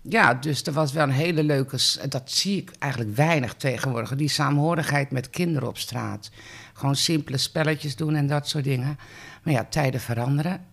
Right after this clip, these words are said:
En, ehm, ja, en ik zat eigenlijk om de hoek in de, op de Valkenburger school. En dat kan ik me ook nog goed herinneren eigenlijk. Weinig mensen nog van de klas, wel als ik de foto's zie. Namen. Dat is me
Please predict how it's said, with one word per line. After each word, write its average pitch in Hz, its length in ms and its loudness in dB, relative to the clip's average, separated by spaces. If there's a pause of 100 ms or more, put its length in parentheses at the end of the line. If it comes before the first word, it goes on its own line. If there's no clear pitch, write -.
En, 139 460 0
ehm, 123 460 -2 (880)
ja, 285 380 2
en 165 200 -4
ik 143 100 -2
zat 156 240 0
eigenlijk 143 340 -4
om 151 120 -2
de 139 60 -2
hoek 165 220 -4
in 147 60 -4
de, 147 120 -2
op - 160 -14
de 147 60 -6
Valkenburger 131 580 -4
school. 196 460 -6 (840)
En 165 260 -2
dat 139 220 -4
kan 143 180 -2
ik 131 120 -6
me - 80 -8 (100)
ook 175 200 -4
nog 190 160 -4
goed - 220 -6
herinneren 180 500 0
eigenlijk. 156 340 -6 (340)
Weinig 165 400 2
mensen 143 380 2
nog 127 160 -4
van - 140 -8
de - 140 -8
klas, 175 580 -4
wel 147 160 0
als 120 140 -2
ik 131 100 -14
de 139 60 -6
foto's 160 500 -4
zie. 202 200 -6 (360)
Namen. 131 640 2 (1200)
Dat - 200 -18
is - 160 -10
me 147 80 -12